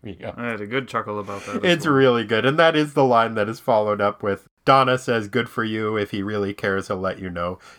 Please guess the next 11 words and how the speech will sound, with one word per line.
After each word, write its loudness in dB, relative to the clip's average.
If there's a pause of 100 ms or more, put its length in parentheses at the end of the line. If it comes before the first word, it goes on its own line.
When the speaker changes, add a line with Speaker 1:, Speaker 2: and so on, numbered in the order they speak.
(140)
Speaker 1:
Do -6
you 2
agree, 2
Raven?" 0
And -4
<laughs> 0
Raven 4
just 0
says, -2 (280)
"I, 4 (300)
I 2